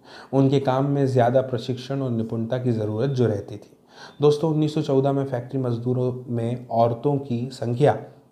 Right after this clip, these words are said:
इकतीस प्रतिशत थी, थर्टी वन परसेंट, लेकिन उन्हें पुरुष मजदूरों के मुकाबले कम वेतन मिलता था, मर्दों की तनख्वाह के मुकाबले आधे से तीन चौथाई तक। यानी आप इसको इस तरह से समझिए कि अगर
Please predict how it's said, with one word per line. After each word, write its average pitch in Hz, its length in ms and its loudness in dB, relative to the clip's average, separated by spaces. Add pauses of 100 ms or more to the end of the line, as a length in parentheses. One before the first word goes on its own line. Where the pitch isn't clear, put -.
इकतीस 135 460 0
प्रतिशत 113 480 -6
थी, 107 80 -6
थर्टी 127 220 0
वन 131 100 2
परसेंट, 113 440 -4 (380)
लेकिन 135 500 2
उन्हें 135 340 -2
पुरुष 143 320 0
मजदूरों 123 420 0
के 123 120 -6
मुकाबले 117 580 0 (400)
कम 160 220 4
वेतन 113 260 0
मिलता 101 340 -6
था, - 200 -16 (220)
मर्दों 120 360 2
की 127 140 -6
तनख्वाह 113 500 -4
के 123 120 -4
मुकाबले 110 640 -4 (420)
आधे 117 360 4
से 135 400 -6 (840)
तीन 147 440 0
चौथाई 123 380 2
तक। - 160 -12 (3500)
यानी 139 160 4
आप 139 140 2
इसको 139 200 0
इस - 140 -2
तरह 147 160 2
से 151 80 0
समझिए 123 560 0
कि 139 220 -2
अगर 131 420 4